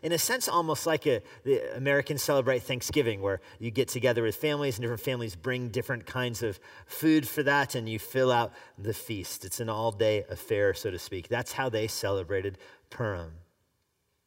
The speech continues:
The feast begins with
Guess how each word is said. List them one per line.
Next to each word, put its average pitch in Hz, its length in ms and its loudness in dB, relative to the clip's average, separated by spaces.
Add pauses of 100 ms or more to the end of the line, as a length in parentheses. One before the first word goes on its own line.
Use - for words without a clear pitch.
(1200)
The 104 80 -10
feast 117 380 -6 (300)
begins 131 600 0
with 110 220 -6